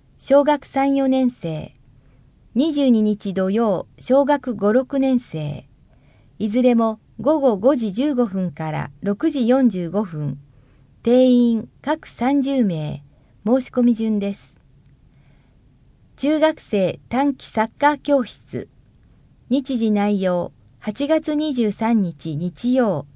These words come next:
シュート。二十九日土曜、ドリブル。三十日日曜はゲームです。いずれも午後五時十五分から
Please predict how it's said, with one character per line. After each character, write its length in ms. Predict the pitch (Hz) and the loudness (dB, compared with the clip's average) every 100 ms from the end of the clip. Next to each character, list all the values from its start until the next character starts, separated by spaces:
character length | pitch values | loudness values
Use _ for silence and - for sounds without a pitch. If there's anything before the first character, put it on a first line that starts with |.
| - | -18
シ 280 | - 277 | -10 -4
ュ 20 | 269 | -4
ー 20 | |
ト。 280 | - 143 135 - _ _ _ _ _ _ | -4 -8 -8 -10 _ _ _ _ _ _
二 160 | 247 311 | -2 0
十 200 | 285 247 | -2 -4
九 160 | - | -2
日 280 | 208 196 175 | -2 -2 -4
土 160 | 170 180 | -2 0
曜、 360 | 202 226 170 - - | 0 0 -2 -6 -4
ド 100 | 180 | -2
リ 160 | 196 240 | 0 0
ブ 160 | 220 | 0
ル。 220 | 202 190 - _ _ _ _ _ _ _ | -2 -6 -10 _ _ _ _ _ _ _
三 360 | - - 320 302 | -6 -2 -2 -2
十 160 | 302 | 0
日 280 | 285 247 202 | 2 0 0
日 360 | 208 208 - 285 | 0 -2 -2 0
曜 160 | 277 | 2
は 240 | 196 160 139 - | 2 -2 -4 -6
ゲ 180 | 226 285 | 0 2
ー 40 | |
ム 140 | 220 | 2
で 160 | 170 151 | 0 -10
す。 240 | - - _ _ _ _ _ _ _ - | -12 -20 _ _ _ _ _ _ _ -6
い 100 | 202 | -2
ず 160 | 240 | 0
れ 160 | 269 262 | 2 4
も 260 | 240 226 - _ - | 4 0 -6 _ 0
午 160 | 285 | 0
後 260 | 240 202 - | 4 2 2
五 160 | 208 302 | 2 2
時 160 | 294 240 | 2 -2
十 220 | 262 285 | -2 0
五 100 | 254 | 0
分 240 | 202 196 | 0 -4
か 180 | 156 160 | -4 -4
ら 200 | 160 143 | -4 -4